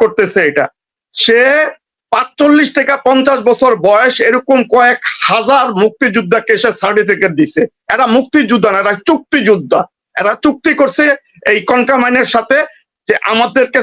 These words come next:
সার্টিফিকেট দেন, আমরা আপনার সাথে থাকবো। এখন সে দেখতেছে একটা চারা গাছকে যদি লাগানো হয় না, ওটাকে তোমার লুক আফটার করতে হবে, বুঝছো? ওটাকে কেয়ার করতে হবে, কিন্তু চারা গাছটা মারা যাবে।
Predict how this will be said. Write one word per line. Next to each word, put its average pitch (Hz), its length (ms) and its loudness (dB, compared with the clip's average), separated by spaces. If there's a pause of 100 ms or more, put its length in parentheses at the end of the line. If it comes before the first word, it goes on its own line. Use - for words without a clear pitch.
সার্টিফিকেট 233 520 0 (100)
দেন, 247 160 2 (460)
আমরা 208 280 -4 (100)
আপনার 214 320 -4
সাথে 190 200 -2 (120)
থাকবো। 151 260 -2 (440)
এখন 269 220 0 (100)
সে 285 100 2 (120)
দেখতেছে 247 400 0 (200)
একটা - 160 -4 (120)
চারা 233 260 -2 (140)
গাছকে 196 300 -4 (100)
যদি 247 140 2 (100)
লাগানো 233 340 0
হয় 220 140 0
না, 214 140 0
ওটাকে 220 260 -2 (640)
তোমার 208 180 2 (340)
লুক 262 220 0
আফটার 269 280 -2
করতে 226 280 0
হবে, 170 80 0
বুঝছো? 202 220 2
ওটাকে 240 280 0
কেয়ার 262 280 -2
করতে 226 260 0
হবে, 196 80 0
কিন্তু 220 200 -2
চারা 240 140 0
গাছটা 233 280 0
মারা 220 260 2
যাবে। 175 240 0